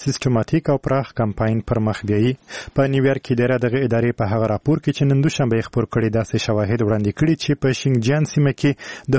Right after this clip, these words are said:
حکومت لخوا د اویغوریانو خپلسري نیونه، شکنجه او د دوی په وړاندې ناوړه چلند ښیي. راپور د ملګرو ملتونو د نژادي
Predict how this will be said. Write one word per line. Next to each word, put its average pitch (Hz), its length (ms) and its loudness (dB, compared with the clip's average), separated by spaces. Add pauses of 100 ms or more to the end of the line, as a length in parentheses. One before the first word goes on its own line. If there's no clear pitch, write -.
حکومت 147 380 0
لخوا 110 240 -2 (500)
د - 20 4 (140)
اویغوریانو 135 680 2
خپلسري 120 540 0
نیونه، 135 320 2 (300)
شکنجه 113 500 0 (140)
او 151 100 2
د 135 140 -4
دوی 156 180 2
په 135 80 -2
وړاندې 123 320 2 (100)
ناوړه 107 280 0 (120)
چلند 120 340 0 (220)
ښیي. 113 280 2 (520)
راپور 156 320 2
د 147 160 2
ملګرو 143 340 2
ملتونو 139 340 2
د 123 140 2
نژادي 120 340 2